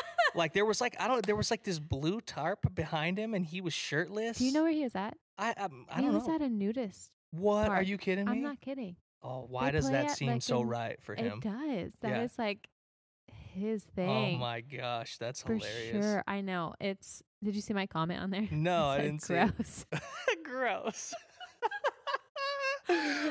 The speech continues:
Speaker 2: I
Speaker 1: That's so
Speaker 2: truly
Speaker 1: awesome.
Speaker 2: feel that way. But
Speaker 1: Hey, you know,
Speaker 2: Jeff
Speaker 1: hey.
Speaker 2: is, like, the goofiest guy ever, but, like,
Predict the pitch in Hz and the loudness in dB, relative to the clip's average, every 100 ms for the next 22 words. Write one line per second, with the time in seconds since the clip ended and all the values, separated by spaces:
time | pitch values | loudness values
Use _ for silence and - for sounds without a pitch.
0 | 294 285 285 294 339 277 262 294 202 185 | 2 6 8 8 8 8 8 6 4 4
1 | 170 175 175 - - - 208 226 214 165 | 4 4 2 -4 -20 -2 8 10 10 8
2 | 143 160 165 180 277 269 294 - 339 320 | 2 0 0 2 8 10 10 8 6 6
3 | 240 - 226 180 185 185 190 190 - 170 | 4 2 -2 2 0 0 0 0 0 2
4 | 170 160 165 170 175 - 170 | 4 4 2 2 0 -2 -2